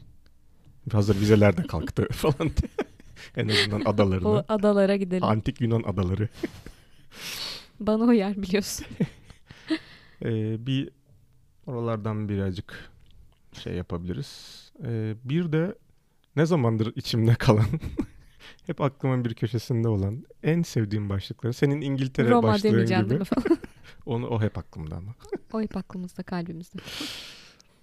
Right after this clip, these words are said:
Speaker 1: Ee, hani böyle basketbol falan filan deyince böyle bir spor filmleri konuşsak.
Speaker 2: Hmm. Evet ya, sen o-, onu ne zamandır istiyorsun bak.
Speaker 1: Evet, küçüklüğümden beri hep spor
Speaker 2: Küçüklüğümden
Speaker 1: filmi. Ben
Speaker 2: beri.
Speaker 1: hep spor filmi, biliyor musun diye.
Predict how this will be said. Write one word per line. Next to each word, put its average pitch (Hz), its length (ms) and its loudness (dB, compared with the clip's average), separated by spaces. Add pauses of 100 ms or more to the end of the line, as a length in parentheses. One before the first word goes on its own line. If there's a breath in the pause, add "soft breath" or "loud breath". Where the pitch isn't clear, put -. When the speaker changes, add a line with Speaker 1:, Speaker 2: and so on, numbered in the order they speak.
(420 loud breath)
Speaker 1:
Ee, 117 320 0
hani 123 200 -2
böyle 135 180 0
basketbol 147 460 -4
falan 151 300 -6
filan 160 260 -8
deyince 175 200 -4
böyle 156 180 -4
bir 165 100 -8 (120)
spor - 400 -8
filmleri 131 640 0 (1300)
konuşsak. 170 500 -2
Speaker 2:
Hmm. 170 80 -10 (680)
Evet 196 260 -6
ya, 185 120 -2
sen 196 260 -6
o-, 175 100 -10 (480)
onu 202 140 -8
ne 208 100 -2
zamandır 185 380 -2
istiyorsun - 600 -4
bak. 139 140 -2
Speaker 1:
Evet, 113 220 -4 (140)
küçüklüğümden 143 600 0
beri 117 120 6
hep 156 180 0
spor 285 80 -2
Speaker 2:
Küçüklüğümden 139 280 4
Speaker 1:
filmi. 262 160 8
Ben 277 80 10
Speaker 2:
beri. 214 80 8
Speaker 1:
hep 226 100 6
spor - 280 2
filmi, 107 340 0
biliyor 131 240 2
musun - 300 -6
diye. 170 160 -6